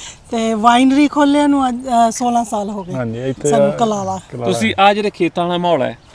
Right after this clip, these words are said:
Speaker 1: ਹਾਂਜੀ।
Speaker 3: ਤੇ ਤੁਸੀਂ ਨਾਲ ਪੂਰਾ, ਮਤਲਬ, ਮੈਨੂੰ ਪਤਾ ਯੋਗਦਾਨ ਦੇ ਰਹੇ ਹੋ, ਪੂਰਾ ਕੰਮ ਤੁਹਾਡਾ ਬਿਜ਼ਨਸ 'ਚ ਤੁਸੀਂ ਪੂਰੇ ਫੁੱਲੀ ਹੋ ਨਾ ਨਾਲ?
Speaker 1: ਹਾਂਜੀ, ਹਾਂਜੀ, ਫੁੱਲੀ।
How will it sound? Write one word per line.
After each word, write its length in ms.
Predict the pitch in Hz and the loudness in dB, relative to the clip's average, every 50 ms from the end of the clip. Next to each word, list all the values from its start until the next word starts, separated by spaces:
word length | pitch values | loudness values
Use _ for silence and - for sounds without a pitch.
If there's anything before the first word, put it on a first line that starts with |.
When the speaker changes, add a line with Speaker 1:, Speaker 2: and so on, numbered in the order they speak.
| - | -8
Speaker 1:
ਹਾਂਜੀ। 320 | - - 190 175 170 180 180 - - - | -8 -6 -6 -8 -10 -12 -16 -18 -14 -8
Speaker 3:
ਤੇ 220 | - 156 147 147 131 - | -4 -2 -2 -2 -4 -6
ਤੁਸੀਂ 280 | 160 143 - - 160 | -8 -8 -4 -2 -2
ਨਾਲ 220 | 151 143 139 143 139 | -2 0 -2 -2 -4
ਪੂਰਾ, 320 | 131 - 160 160 165 160 | -6 -6 -4 -2 0 0
ਮਤਲਬ, 640 | 156 - - - - 120 131 - 156 139 135 135 113 | -2 -2 -8 -20 -20 -20 -16 -10 -8 -8 -8 -8 -8
ਮੈਨੂੰ 180 | 120 135 139 139 | -8 -8 -8 -8
ਪਤਾ 180 | 143 135 139 143 | -8 -8 -6 -6
ਯੋਗਦਾਨ 380 | 135 131 127 123 127 131 127 | -4 -4 -4 -4 -4 -4 -4
ਦੇ 120 | 120 123 123 | -4 -4 -4
ਰਹੇ 80 | 131 | -4
ਹੋ, 60 | 131 - | -6 -6
ਪੂਰਾ 180 | - 143 147 135 | -4 -4 -4 -2
ਕੰਮ 280 | - 147 127 131 - | -2 -4 -4 -4 -6
ਤੁਹਾਡਾ 260 | 117 - 170 - 135 139 | -6 -4 -4 -2 -2 -4
ਬਿਜ਼ਨਸ 420 | 127 117 135 135 135 143 139 - | -6 -6 -6 -6 -6 -6 -6 -8
'ਚ 60 | - | -8
ਤੁਸੀਂ 260 | - - 143 - 156 | -8 -8 -6 -8 -8
ਪੂਰੇ 240 | 143 - 143 135 131 | -6 -6 -4 -4 -4
ਫੁੱਲੀ 340 | - - - 127 120 123 113 | -4 -6 -6 -6 -4 -4 -4
ਹੋ 60 | 104 | -4
ਨਾ 80 | 135 170 | -4 -4
ਨਾਲ? 280 | 160 123 113 107 101 95 - - 214 | -4 -4 -4 -4 -6 -6 -8 -6 -6
Speaker 1:
ਹਾਂਜੀ, 280 | 226 220 190 220 226 | -4 -4 -4 -4 -4
ਹਾਂਜੀ, 280 | 208 214 214 202 190 - | -4 -4 -4 -4 -6 -6
ਫੁੱਲੀ। 360 | - - 214 214 214 214 220 | -6 -6 -6 -6 -6 -6 -4